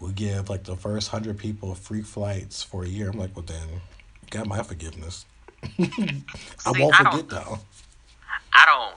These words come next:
Speaker 2: usually fly United in any damn way. I'm
Speaker 1: Mm-hmm.
Speaker 2: usually Delta, but
Speaker 1: Mm-hmm.
Speaker 2: Delta has their own issues,
Speaker 1: Yeah,
Speaker 2: but
Speaker 1: they
Speaker 2: that's
Speaker 1: do.
Speaker 2: neither here nor there. It's just
Speaker 1: Yeah, 'cause Delta did this back in January.
Speaker 2: Right, and then didn't, wasn't United in the news, uh,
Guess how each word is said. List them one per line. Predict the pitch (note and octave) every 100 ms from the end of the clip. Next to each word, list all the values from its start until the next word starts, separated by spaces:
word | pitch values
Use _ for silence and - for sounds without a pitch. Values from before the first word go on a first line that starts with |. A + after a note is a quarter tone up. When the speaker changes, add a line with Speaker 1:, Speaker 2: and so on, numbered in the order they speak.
| -
Speaker 2:
usually | A#2 G#2 G#2 F#2+
fly | - F2+ F2+
United | F2 F2 E2+ E2+
in | -
any | G2 F2+
damn | F2+ F2 F2
way. | F2+
I'm | -
Speaker 1:
Mm-hmm. | A2+
Speaker 2:
usually | - G#2 F#2
Delta, | G2 G2 - G#2 F#2 -
but | F2+
Speaker 1:
Mm-hmm. | G#2+ G#2
Speaker 2:
Delta | A#2+ A#2+
has | G2+ F#2+ -
their | F#2+ F2+
own | G2+ F#2
issues, | G#2 - A2 G2 G2+ - G#2
Speaker 1:
Yeah, |
Speaker 2:
but | A2
Speaker 1:
they | G#2
Speaker 2:
that's | G#2+
Speaker 1:
do. | G2
Speaker 2:
neither | F#2+
here | F#2 G2
nor | F#2+ F#2
there. | G#2 F#2 F2+ F2 - - - -
It's | - -
just | D3+ - -
Speaker 1:
Yeah, | D#3
'cause | D#3
Delta | C#3 F#3 -
did | E3 D#3+
this | D#3 G#3
back | - C#3 C#3
in |
January. | C3+ D3+ F3 C3 C3 C#3+ C#3 - - - - _ - -
Speaker 2:
Right, | C3+ B2+ A#2 A#2+
and | B2+
then | D3 D#3+ D3 - -
didn't, | E3+ D#3+ -
wasn't | D#3+ D#3 C#3
United | C3 C3 C3 B2+ - - - -
in | C#3 C3+
the | C3+
news, | C3 B2 A#2+ -
uh, | A#2 G#2 G2+